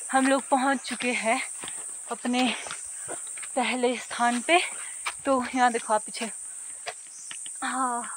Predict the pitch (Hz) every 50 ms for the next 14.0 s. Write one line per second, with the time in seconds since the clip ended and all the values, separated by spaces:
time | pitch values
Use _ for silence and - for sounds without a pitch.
0 | - - - - - - - - - - - 262 269 247 269 262 262 - 277 254
1 | 240 247 233 226 226 240 254 240 254 254 - 277 269 254 - - - - - -
2 | - - - - - - 294 294 294 285 285 262 269 - 285 247 262 233 226 220
3 | 247 269 - - 349 330 294 330 302 - 294 - 269 262 262 233 247 226 247 240
4 | 214 202 - - 277 311 - - - - - - - - - - - 254 254 -
5 | - 254 - 262 254 - - 240 226 220 - 220 - 226 226 220 214 202 208 240
6 | 311 - - - - - - - - - - 269 254 226 247 220 269 269 - 254
7 | 247 254 247 - 285 311 339 - - - - - - - - - - - 269 269
8 | 277 285 269 - - 277 254 220 247 254 277 269 226 233 220 220 208 - 247 214
9 | 233 240 233 247 233 - - - - - - - - - - - 240 240 247 247
10 | 240 262 254 214 247 220 214 233 247 262 254 294 285 262 277 262 247 247 240 240
11 | - 247 247 - - 240 233 - - 277 320 320 262 - - - - - - -
12 | - - - - - - - 262 269 269 269 294 247 240 240 233 254 247 247 254
13 | 254 - 247 - - 240 240 247 208 254 220 220 208 - 233 208 - 262 277